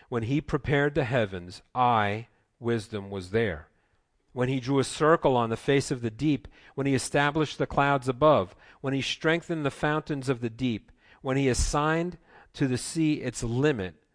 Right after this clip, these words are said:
so that the waters would not transgress his command, when he marked out the foundations of the earth, then I, wisdom, was beside him as a master craftsman, and I, wisdom, was daily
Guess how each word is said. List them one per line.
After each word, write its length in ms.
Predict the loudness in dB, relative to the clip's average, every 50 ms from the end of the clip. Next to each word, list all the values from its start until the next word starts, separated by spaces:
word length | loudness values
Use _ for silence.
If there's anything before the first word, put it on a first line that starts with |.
| _ _
so 220 | _ -2 0 2 2
that 160 | 2 2 0
the 80 | -2
waters 480 | 0 2 4 4 6 6 4 2 0 0
would 140 | -2 0 0
not 220 | 0 -2 -2 -4
transgress 720 | -6 -4 -2 -2 -2 -2 -4 -6 -4 -2 -2 -2 -2 -4 -6
his 200 | -6 -6 -6 -8
command, 680 | -8 -8 -6 -6 -4 -4 -4 -4 -6 -6 -8 -12 -16 _ _ _ _ _ _ _ _
when 140 | -4 -2 -2
he 100 | 0 -2
marked 500 | 0 0 2 2 4 2 2 -2 -8 -10
out 260 | -2 0 0 0 0 -2
the 80 | -6
foundations 760 | -4 -2 -2 -2 -2 -2 -2 -2 -2 -2 -2 -4 -8 -8 -8 -10
of 340 | -10 -4 -2 -2 -2 -2 -4
the 180 | -6 -6 -6 -6
earth, 420 | -2 0 2 2 0 -2 -6 -12 -20 _ _ _ _ -14 -6
then 240 | -4 -4 -4 -4 -6 -6
I, 520 | -2 0 2 2 2 2 0 0 -4 -6 -12 _ _ _ _ -2
wisdom, 560 | 0 0 0 0 -2 -6 -10 -10 -10 -12 -16 _ _ _
was 140 | -8 -8 -8
beside 540 | -8 -8 -10 -8 -6 -4 -2 0 0 0 -2
him 280 | -4 -6 -10 -10 -12 -16 _ -20 -20 -20 _ -6
as 160 | -4 -4 -4
a 40 | -4
master 540 | -4 -4 -2 -2 -2 -2 -4 -6 -10 -10 -10
craftsman, 720 | -8 -6 -4 -4 -2 -4 -6 -8 -16 -16 -14 -14 -14 -16 -18 _ _ _ _ -20 _ _
and 160 | -8 -8 -8 -8
I, 560 | -6 -2 0 2 2 2 2 0 0 -2 -6 -10 -8
wisdom, 460 | -4 -2 -2 -2 -4 -6 -8 -8 -6
was 200 | -6 -6 -6 -6
daily 720 | -10 -10 -4 -2 0 0 0 0 -2 -2 -4 -6 -8 -10